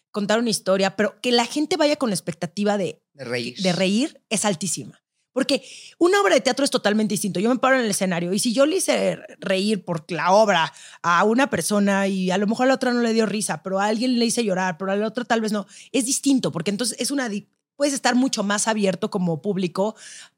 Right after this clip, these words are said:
Speaker 1: eh, algunas ve-, otras veces que otras, ¿no? Y, em, y siento que en, en el stand-up la
Speaker 2: Sí.
Speaker 1: expectativa es altísima y sobre todo con el tema de, de, a ver,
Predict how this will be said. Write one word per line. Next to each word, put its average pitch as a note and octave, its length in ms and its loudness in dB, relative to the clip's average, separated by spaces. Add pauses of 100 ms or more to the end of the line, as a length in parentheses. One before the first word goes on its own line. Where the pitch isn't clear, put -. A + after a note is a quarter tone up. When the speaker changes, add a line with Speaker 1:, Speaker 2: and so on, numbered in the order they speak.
(120)
Speaker 1:
eh, F3 500 -2
algunas G#3 320 0
ve-, G#3 120 -4 (260)
otras A3+ 380 -2
veces G3+ 220 -4
que F3+ 100 -4
otras, E3 300 -6
¿no? E3 300 -2
Y, A3 240 0 (420)
em, G#3 640 2 (480)
y A3 80 -6
siento B3 260 0
que G#3+ 220 -2
en, G3+ 320 2
en G3+ 100 0
el F#3+ 100 0
stand-up G3+ 500 0 (520)
la G#3+ 160 0
Speaker 2:
Sí. E3+ 80 -4
Speaker 1:
expectativa F#3 380 0
es B3+ 60 2
altísima C#4 600 0
y A#3 120 0
sobre C4+ 240 4
todo D#4+ 320 2 (320)
con G#3 580 0
el G3 140 -2
tema A#3 280 2
de, E3+ 560 0 (100)
de, G3+ 200 -2 (160)
a A3+ 100 -6
ver, D4 300 2